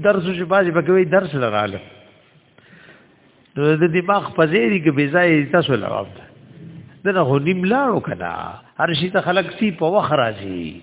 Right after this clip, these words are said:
نو دې نیم لاړو، اوس وایي درس له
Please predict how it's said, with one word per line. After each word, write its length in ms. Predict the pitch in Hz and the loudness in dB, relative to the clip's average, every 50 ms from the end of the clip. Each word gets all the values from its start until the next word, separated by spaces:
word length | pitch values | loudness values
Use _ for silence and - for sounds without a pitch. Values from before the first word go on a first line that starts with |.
| - - _ _ _ _ _ _ _ _ _ _ _ _ _ - - _ _ _ - _ _ - - - - - - - - - - - - - - - - - - - _ - | -20 -20 _ _ _ _ _ _ _ _ _ _ _ _ _ -20 -20 _ _ _ -20 _ _ -20 -20 -20 -20 -20 -20 -20 -20 -20 -20 -20 -20 -20 -20 -20 -20 -20 -20 -14 _ -2
نو 60 | 135 135 | -2 0
دې 180 | 135 170 190 196 185 190 | 4 4 4 4 4 4
نیم 220 | 202 208 196 180 | 2 2 2 2
لاړو، 380 | 170 156 160 175 196 208 214 208 | 0 2 4 4 4 4 2 2
اوس 280 | 190 180 202 202 - 220 | 2 4 2 2 2 2
وایي 120 | 202 175 | 0 2
درس 300 | 147 147 143 123 - - | 2 2 0 0 0 -2
له 100 | 117 | -2